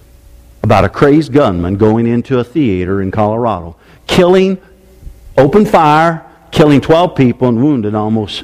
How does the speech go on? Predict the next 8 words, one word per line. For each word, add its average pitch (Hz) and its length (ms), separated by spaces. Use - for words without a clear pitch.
sixty - 480
others. 85 560
The 127 80
Associated 165 640
Press 175 340
reported 175 540
about 175 300
this, 185 280